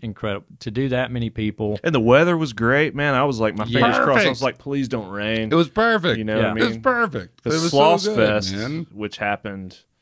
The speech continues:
Speaker 3: Again, yeah, that was in
Speaker 2: the
Speaker 3: the
Speaker 2: year before during the summer.
Speaker 3: depth of the summer,
Speaker 2: Depth
Speaker 3: yeah.
Speaker 2: of the
Speaker 1: Yeah.
Speaker 2: summer,
Speaker 3: Sucked.
Speaker 2: hot,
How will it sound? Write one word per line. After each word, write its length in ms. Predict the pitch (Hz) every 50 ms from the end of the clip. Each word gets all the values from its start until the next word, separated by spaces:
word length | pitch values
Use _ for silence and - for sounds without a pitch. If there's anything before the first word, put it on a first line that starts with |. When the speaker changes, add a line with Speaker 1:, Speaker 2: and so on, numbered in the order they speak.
| _ _ _ _ -
Speaker 3:
Again, 280 | 104 104 110 110 107 104
yeah, 200 | 107 120 143 160
that 100 | 170 202
was 140 | 226 214 175
in 60 | -
Speaker 2:
the 60 | 113
Speaker 3:
the 60 | 110 101
Speaker 2:
year 120 | 131 127
before 420 | 117 113 - - 135 123 120 117 104
during 280 | 98 110 110 110 107 98
the 80 | 92
summer. 220 | - - - 127 117
Speaker 3:
depth 240 | 113 101 90 92 95
of 120 | 120 110
the 100 | 95 90
summer, 440 | 82 - - 87 82 82 80 76 78
Speaker 2:
Depth 200 | - 120 131 139
Speaker 3:
yeah. 60 | 127
Speaker 2:
of 20 | -
the 60 | 107
Speaker 1:
Yeah. 60 | 98
Speaker 2:
summer, 600 | 95 95 - 135 127 120 117 113 110 110 110 110
Speaker 3:
Sucked. 240 | 104 101 - - - - _ _
Speaker 2:
hot, 560 | - - - 139 139 135 131 127 127 120 117